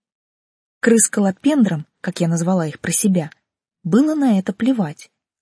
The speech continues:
А вот парни дружно скосили на меня глаза, особенно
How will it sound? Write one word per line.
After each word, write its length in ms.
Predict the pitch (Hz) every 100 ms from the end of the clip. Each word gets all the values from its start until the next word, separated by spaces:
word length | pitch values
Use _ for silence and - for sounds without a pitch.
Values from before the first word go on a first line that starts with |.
| _ -
А 100 | 170
вот 180 | 165 -
парни 460 | - 220 208 160
дружно 440 | 156 196 240 202 175
скосили 480 | - 175 - 196
на 100 | 175
меня 280 | 170 175 175
глаза, 420 | 160 160 156 226 240 _ _ _ _
особенно 500 | 180 - 175 175